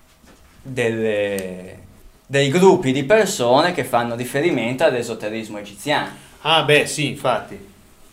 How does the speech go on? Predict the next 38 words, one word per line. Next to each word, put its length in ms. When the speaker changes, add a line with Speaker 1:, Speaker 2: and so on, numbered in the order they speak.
Speaker 2:
Sì, 120
sì, 160
sì. 100
Speaker 1:
E 60
arriviamo 400
al 100
nocciolo 380
della 220
questione. 600
Uno 240
di 120
questi 280
sacerdoti, 840
che 140
era 200
molto 420
vecchio, 480
disse: 640
"O 180
Solone, 540
Solone, 640
voi 300
greci 440
siete 280
sempre 400
fanciulli, 840
un 140
greco 340
vecchio 400
non 180
esiste." 520
Avendo 400
udito, 340
Solone 460
gli 120
chiese: 460
"E 140
come? 380